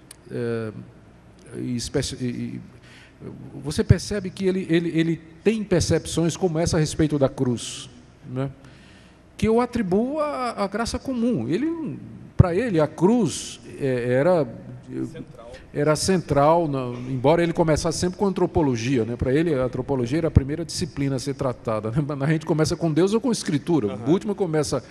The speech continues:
Speaker 1: teologia dele com antropologia, né? Porque ele diz que o homem é que é o centro, tudo, na verdade, enfim, gira em torno do homem. Mas ele tem essas compreensões, esses insights que eu,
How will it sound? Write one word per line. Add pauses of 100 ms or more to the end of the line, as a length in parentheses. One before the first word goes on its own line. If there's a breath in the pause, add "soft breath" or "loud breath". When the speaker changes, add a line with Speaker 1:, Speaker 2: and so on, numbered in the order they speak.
(280 loud breath)
Speaker 1:
teologia
dele
com
antropologia,
né? (460 loud breath)
Porque
ele
diz
que
o
homem
é
que
é
o
centro,
tudo,
na
verdade,
enfim,
gira
em
torno
do
homem. (380 loud breath)
Mas
ele
tem
essas
compreensões,
esses
insights
que
eu,